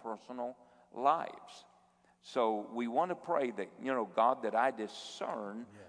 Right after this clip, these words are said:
Speaker 1: things, that I don't just count 'em as natural, but God, if they are demonic, I want to see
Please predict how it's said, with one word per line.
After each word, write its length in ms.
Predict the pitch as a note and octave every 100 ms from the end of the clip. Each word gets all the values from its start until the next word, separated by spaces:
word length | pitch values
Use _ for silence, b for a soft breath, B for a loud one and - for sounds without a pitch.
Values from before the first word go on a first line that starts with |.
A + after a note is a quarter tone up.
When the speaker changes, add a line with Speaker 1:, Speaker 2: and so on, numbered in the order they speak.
| _ -
Speaker 1:
things, 460 | A#2+ A#2+ C3+ C#3+ A#2+
that 180 | G#2+ -
I 120 | A2+
don't 300 | C3 E3+ D3
just 280 | C3 C#3+ -
count 360 | - D3 C#3+
'em 120 | A#2+ G#2
as 180 | F#2 F#2
natural, 720 | G#2+ C#3 D3+ - G2 F2+ F#2+ B B B
but 200 | C3 A2
God, 280 | A2 C3+ C#3+
if 120 | C3+ -
they 120 | C3+
are 120 | C3
demonic, 540 | G#2 G#2+ A#2+ C#3+ A#2 - -
I 200 | G#2+ D3
want 280 | C#3 B2 A#2
to 80 |
see 640 | G2+ - - D#3 G2+ F2+